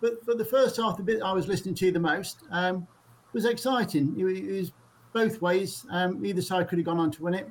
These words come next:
but then the second half turns into an absolute calamity, and, um, vacuuming, uh, Bowls rink sent me like more fun at, um, sixty minutes time.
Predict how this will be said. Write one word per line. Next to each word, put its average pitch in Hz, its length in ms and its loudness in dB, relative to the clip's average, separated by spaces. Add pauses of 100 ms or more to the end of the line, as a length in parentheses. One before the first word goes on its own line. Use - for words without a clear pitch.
but 175 160 -6 (220)
then 175 280 0 (640)
the - 60 -8
second 185 300 0
half 165 280 0
turns 175 240 2
into 170 180 0
an 175 60 0
absolute 175 400 -4 (120)
calamity, 170 580 0
and, 170 280 2
um, 165 300 -2 (800)
vacuuming, 185 720 0 (140)
uh, 175 180 2
Bowls 175 440 2
rink 160 200 0
sent 175 220 -2
me 180 60 -2
like 185 200 -2
more 185 200 0
fun 202 240 -4
at, - 280 -8
um, 196 340 -2 (540)
sixty 196 300 -4
minutes 220 260 0
time. 214 340 0